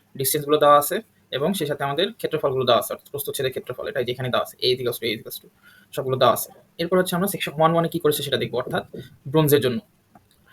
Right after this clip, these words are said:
সেকশন ওয়ান ওয়ান যদি আমরা এখানে কাটি, তাহলে আমরা দেখতে পাচ্ছি যে লেফট সাইডে চার হাজার পাউন্ড ফোর্স কাজ করতেছে। এখন ডান সাইডে কি কাজ করবে, এটাই হচ্ছে আমাদের বের করতে হবে। So, এই ডান সাইডের পার্টটাতে আমাদের যে কাজটা করতে হবে সেটা হচ্ছে এই, এই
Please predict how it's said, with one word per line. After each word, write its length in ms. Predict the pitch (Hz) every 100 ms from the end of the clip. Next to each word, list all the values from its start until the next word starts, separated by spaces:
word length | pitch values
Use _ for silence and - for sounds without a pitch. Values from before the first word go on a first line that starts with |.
| - -
সেকশন 220 | 156 170
ওয়ান 120 | 165
ওয়ান 100 | 160
যদি 100 | 160 165
আমরা 120 | 160
এখানে 140 | 160
কাটি, 220 | 160 147 202 - -
তাহলে 180 | 143 147
আমরা 120 | 147
দেখতে 120 | 147 147
পাচ্ছি 160 | 147
যে 100 | 156 196
লেফট 200 | 143 -
সাইডে 160 | 151
চার 160 | 185 147
হাজার 180 | 139 147
পাউন্ড 200 | 135 151
ফোর্স 220 | - 156 -
কাজ 140 | 135 -
করতেছে। 300 | 127 - - _ _ _
এখন 140 | 143 160
ডান 160 | 151 180
সাইডে 180 | 196
কি 100 | 190
কাজ 140 | 190 180
করবে, 160 | 180 196
এটাই 140 | 214 151
হচ্ছে 140 | -
আমাদের 160 | 135 131
বের 100 | 123
করতে 160 | - -
হবে। 120 | _ _ _ _
So, 80 | - -
এই 120 | 175 180
ডান 160 | 165
সাইডের 220 | 180 190 190
পার্টটাতে 300 | 156 156 147
আমাদের 240 | 170 147 156
যে 100 | 151
কাজটা 220 | 151 -
করতে 140 | 147 135
হবে 100 | 135
সেটা 120 | 143
হচ্ছে 140 | 143 185
এই, 160 | 151 180 - _ - -
এই 140 | -